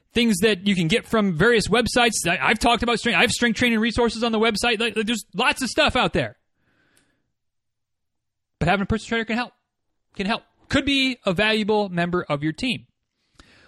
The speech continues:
What about a physical therapist? Physical therapist is there to kinda help put you back together if slash when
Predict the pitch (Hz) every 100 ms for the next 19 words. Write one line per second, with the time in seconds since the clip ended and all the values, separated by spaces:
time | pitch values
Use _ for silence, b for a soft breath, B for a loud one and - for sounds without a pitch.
0 | b 208 247 233 254 233 240 285 277 175
1 | - - 262 247 277 277 269 262 - 202
2 | 240 247 208 262 311 262 277 269 220 190
3 | 147 - 202 233 220 214 226 - - 214
4 | 202 170 208 202 196